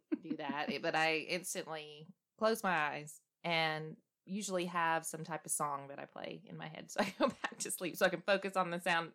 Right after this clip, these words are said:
Speaker 1: like, the song.
Speaker 2: Right, right.
Speaker 1: And then
Speaker 2: And
Speaker 1: go
Speaker 2: not
Speaker 1: back.
Speaker 2: get in your head.
Speaker 1: Yeah,
Speaker 2: Yeah.
Speaker 1: yeah. Like, that wasn't really there.
Speaker 2: No.
Speaker 1: But it is weird that it's at two and three in the morning that that happens. I don't understand that. That drives me crazy.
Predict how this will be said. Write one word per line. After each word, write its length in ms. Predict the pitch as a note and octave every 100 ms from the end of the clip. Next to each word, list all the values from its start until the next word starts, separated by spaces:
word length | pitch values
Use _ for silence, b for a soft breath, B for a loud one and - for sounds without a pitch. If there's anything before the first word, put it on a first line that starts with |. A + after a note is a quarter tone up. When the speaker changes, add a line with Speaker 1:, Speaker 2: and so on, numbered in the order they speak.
| -
Speaker 1:
like, 200 | D#3+ -
the 80 | D#3+
song. 420 | - D#3+ C3+ C3+ D3
Speaker 2:
Right, 460 | A#3+ G#3+ F#3 C#3 - _
right. 240 | F#3+ D#3+ C#3+
Speaker 1:
And 160 | D3
then 180 | C#3+ D#3 - _
Speaker 2:
And 100 | F3
Speaker 1:
go 60 | E3
Speaker 2:
not 60 | D#3
Speaker 1:
back. 60 |
Speaker 2:
get 100 | D#3+
in 120 | D3+
your 100 | D3+
head. 280 | C#3 D3 C#3+
Speaker 1:
Yeah, 240 | D#3+ D3+ -
Speaker 2:
Yeah. 200 | D3 C3
Speaker 1:
yeah. 160 | E2+ -
Like, 200 | - - F4+
that 160 | G4
wasn't 300 | B3+ F#3 D#3+
really 320 | D3 C#3 C#3
there. 380 | - - - D#3 - _ F4+
Speaker 2:
No. 840 | D#4+ B3 E3+ D#3 C#3+ C#3+ B2 C#3 D3+ _ _ _
Speaker 1:
But 100 | A#3
it 100 | D4+
is 200 | F4 F4
weird 240 | E4+ E4 D#4
that 80 |
it's 200 | D4+ D4+
at 160 | C#4+ B3+
two 180 | - C#4
and 140 | B3
three 160 | A#3+ A#3+
in 60 |
the 60 | A3
morning 260 | A3 G3+ F3
that 120 | E3
that 140 | F3 -
happens. 300 | E3 - C3 -
I 80 | F#3
don't 180 | G3+
understand 460 | G3+ G3 - F3 E3
that. 160 | C3+ -
That 120 | -
drives 220 | E3+ F3
me 100 | F3 D#3+
crazy. 380 | - - -